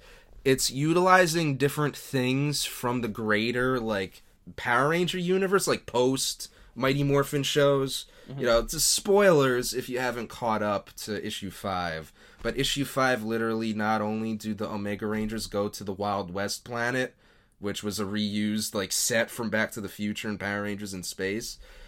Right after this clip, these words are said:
Speaker 1: but Astronema shows up, a young Astronema, like, an Astronema with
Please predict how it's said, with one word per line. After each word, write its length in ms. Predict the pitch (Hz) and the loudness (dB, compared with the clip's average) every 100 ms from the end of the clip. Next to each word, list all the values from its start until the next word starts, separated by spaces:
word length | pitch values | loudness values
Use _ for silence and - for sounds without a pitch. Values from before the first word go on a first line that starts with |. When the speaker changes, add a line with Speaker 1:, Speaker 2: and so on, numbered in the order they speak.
| - - | -18 -16
Speaker 1:
but 500 | 101 113 107 101 - - - | -2 0 2 0 -4 -10 -6
Astronema 640 | - - 131 143 143 139 | -2 2 4 4 4 0
shows 400 | - 139 143 131 | 2 4 4 4
up, 400 | 139 139 135 - - _ - | 4 4 0 -8 -20 _ -6
a 80 | 110 | -2
young 320 | 113 147 147 | 4 4 4
Astronema, 580 | 104 - 98 82 78 76 | 2 -4 -4 -4 -6 -8
like, 180 | 80 82 | -8 -6
an 80 | 90 | -6
Astronema 640 | 87 - 104 101 98 95 | -6 -6 -4 -4 -4 -6
with 160 | 90 - | -8 -12